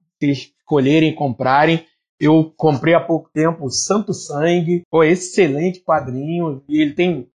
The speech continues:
vários outros, então só vocês procurarem aí, entrarem no site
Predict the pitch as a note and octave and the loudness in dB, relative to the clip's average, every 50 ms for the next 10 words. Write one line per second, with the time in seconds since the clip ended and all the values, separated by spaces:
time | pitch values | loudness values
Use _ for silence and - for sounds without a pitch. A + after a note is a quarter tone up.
0 | - A#2+ A#2 D#3 E3 - F3+ F3 C3+ G#2+ C3 C#3+ D#3 E3+ F3+ F3+ F3+ D#3+ D3 C3 | -8 -2 0 2 4 4 4 4 2 0 0 2 4 4 4 4 2 0 -2 -2
1 | C#3 C3 - D#3 D#3+ F3 F3+ F3 - _ - D#3 E3+ F3+ F3 - F3+ E3+ E3+ - | -4 -2 0 0 0 2 0 -2 -4 _ 0 2 2 2 2 2 2 2 2 0
2 | - - _ _ _ - E3+ E3+ E3 E3+ E3 D#3+ D3+ D#3+ E3+ E3+ E3 D3+ C#3+ C3+ | -4 -10 _ _ _ 0 0 0 2 2 4 4 6 4 4 4 4 2 2 2
3 | C#3 D3 D#3+ F3 F#3 F#3 F3+ D#3+ C3+ C3+ D3+ D#3+ E3 E3+ E3+ E3 D#3 C#3+ - - | 4 4 6 6 6 6 4 2 0 0 0 0 0 0 0 0 -2 -2 -2 -2
4 | D#3+ D#3+ E3 - - | -2 -2 -2 -6 -12